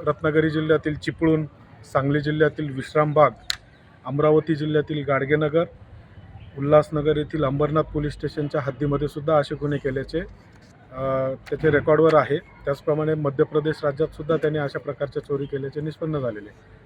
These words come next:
असा हा रेकॉर्डवरील गंभीर गुन्ह्यामधील आरोपी याला ताब्यात घेतलेले होते.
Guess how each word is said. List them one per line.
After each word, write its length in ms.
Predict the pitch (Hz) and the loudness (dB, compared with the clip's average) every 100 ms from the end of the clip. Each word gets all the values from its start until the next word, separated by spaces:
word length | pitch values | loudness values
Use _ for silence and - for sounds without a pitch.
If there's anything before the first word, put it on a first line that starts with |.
| - | -16
असा 200 | 120 160 | -6 0
हा 140 | 147 151 | 2 2
रेकॉर्डवरील 680 | 147 160 151 151 156 160 160 - - - 143 | 2 2 0 0 -2 -6 -10 -18 -20 -12 -6
गंभीर 260 | 143 156 | -4 -4
गुन्ह्यामधील 500 | 147 151 151 143 135 | -2 -2 -2 -2 -4
आरोपी 360 | 135 135 135 143 | -4 -4 -4 -6
याला 140 | 139 | -4
ताब्यात 300 | 139 135 147 139 | -6 -6 -8 -8
घेतलेले 340 | 127 135 131 | -14 -12 -8
होते. 240 | 139 120 | -8 -6